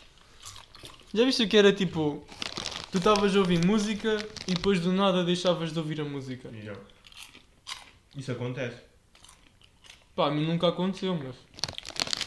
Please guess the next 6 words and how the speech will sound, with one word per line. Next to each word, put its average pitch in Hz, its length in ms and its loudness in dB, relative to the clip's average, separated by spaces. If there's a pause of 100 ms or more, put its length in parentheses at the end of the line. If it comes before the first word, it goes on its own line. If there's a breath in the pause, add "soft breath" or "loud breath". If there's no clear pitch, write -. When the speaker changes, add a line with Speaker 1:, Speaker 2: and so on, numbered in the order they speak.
(440)
Speaker 2:
Não, 151 160 0
isso 131 140 -2
acontece, 127 440 -6
mas 156 220 -4
<laughs> 139 800 -2
não. 123 80 -2